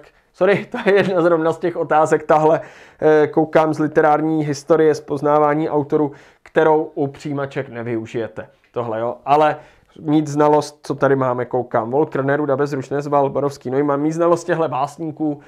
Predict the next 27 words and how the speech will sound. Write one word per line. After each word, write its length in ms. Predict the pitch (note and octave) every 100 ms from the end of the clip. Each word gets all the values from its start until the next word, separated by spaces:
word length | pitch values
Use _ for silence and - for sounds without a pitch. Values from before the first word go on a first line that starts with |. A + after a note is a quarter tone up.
| - _ _
kritiků 600 | C#3 C3+ C#3+ D3 C#3+ C#3
určitě 720 | C#3 B2+ - B2+ A#2 A2 A2 A2
je 220 | B2 A2 G#2+
dobrý. 380 | G#2 G2+ A2 F#2+ - _ _
Tak 260 | - C#3 C#3
jo, 260 | A#2+ A2+ A#2
jdeme 220 | B2 C#3
na 100 | C3+
to. 200 | C3+ - - - - - - _ _
Přiřaďte 440 | - G#3 C4+ C4+
k 60 | A#3+
jednotlivým 440 | G#3 G#3+ A3 F#3
charakteristikám 1400 | D3 B2+ C3+ - D3+ D3+ E3+ E3 E3+ F3 F#3 G#3 G#3+ G3+
příslušného 600 | - F3+ G3 G3 G3+ E3
spisovatele 680 | - D3+ E3 E3 E3+ E3 -
A 140 | D#3+
až 300 | D#3 - D#3 -
F. 260 | B2+ B2+
Každého 340 | - D3 F#3 F#3
spisovatele 540 | F#3+ D#3+ E3 - E3
můžete 320 | D3 C#3+ C3+
přiřadit 400 | C3+ C#3 C3+ C3+
pouze 380 | C#3 A2+ A2+ B2
jednou. 560 | A#2+ F2 G#2+ G#2 G#2 A#2
Jdeme 240 | A2 G#2 A#2
na 100 | B2
to. 180 | -